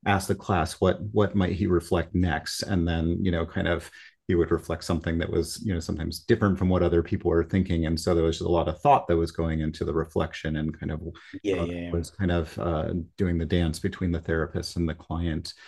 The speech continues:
Speaker 1: to really kind of help create change. Um, now, you were kind of saying that, that so, uh, emotionally focused therapy or Les Greenberg, uh, his model is kind of an outgrowth of,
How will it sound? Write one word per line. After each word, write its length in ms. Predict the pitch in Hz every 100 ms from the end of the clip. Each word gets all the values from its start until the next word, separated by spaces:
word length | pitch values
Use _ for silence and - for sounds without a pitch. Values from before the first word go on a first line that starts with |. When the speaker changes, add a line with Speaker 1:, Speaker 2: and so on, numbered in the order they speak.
| - - -
Speaker 1:
to 120 | 85
really 200 | 85 78
kind 180 | - 82
of 60 |
help 180 | 78 80
create 380 | - 82 80 -
change. 640 | - 82 85 82 78 - _ - - _ 113
Um, 560 | 104 95 92 90 - _ _ _ _ _ _ -
now, 300 | 180 196 151 139 - -
you 160 | 170
were 100 | 160
kind 200 | 151 202
of 60 | 196
saying 240 | 208 190
that, 260 | 165 - 117
that 240 | 131 113
so, 320 | - 127 110 -
uh, 300 | 113 104 101
emotionally 440 | 117 135 139 135 117
focused 400 | 233 220 185 -
therapy 320 | 101 92 104
or 80 | 98
Les 200 | 92 -
Greenberg, 680 | 117 107 104 98 92 90 -
uh, 360 | 104 95 92 - -
his 220 | - 92 107
model 420 | 95 95 92 87
is 300 | 101 90 - - - -
kind 100 | 101
of 80 |
an 140 | 95 95
outgrowth 600 | 107 120 - 151 165 170
of, 520 | - 151 160 147 -